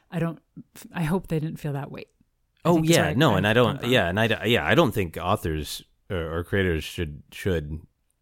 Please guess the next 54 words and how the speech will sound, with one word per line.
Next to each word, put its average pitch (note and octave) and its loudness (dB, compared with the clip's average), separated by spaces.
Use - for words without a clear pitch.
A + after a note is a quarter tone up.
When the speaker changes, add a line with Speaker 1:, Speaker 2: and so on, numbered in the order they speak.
Speaker 2:
I A2+ -4
think B2 -2
everybody G2+ -2
should - -8
have D#2 -6
some F2 -2
level D2+ -6
of D2 -8
responsibility D2+ -6
of, D2 -10
like, D2 -12
what, E2 -10
what D#2+ -14
am D2 -8
I D2+ -8
putting D#2 -10
out C#2+ -10
into C#2+ -12
the C#2+ -8
world D2+ -8
and D2+ -8
Speaker 1:
Well, F2 -2
Speaker 2:
why? D2 -6
Speaker 1:
yeah. D2+ -6
Yes. - -4
Speaker 2:
But A2 4
yeah, F#2+ 2
I D#2 -4
don't F2+ -2
think D#2+ -6
if D#2+ -8
you're D2 -10
having D#2 -6
a D#2 -10
character D#2 -10
travel D2 -8
in D#2 -12
the C#2 -14
future, D#2+ -8
I E2 -8
don't F#2 -6
think, F2+ -10
like, D2+ -10
the - -8
people D#2+ -10
who D#2 -8
wrote D#2 -10
Back D#2+ -10
to - -20
the D2 -12
Future D2+ -10
Two D#2 -8
are D2+ -10
like, C#2+ -12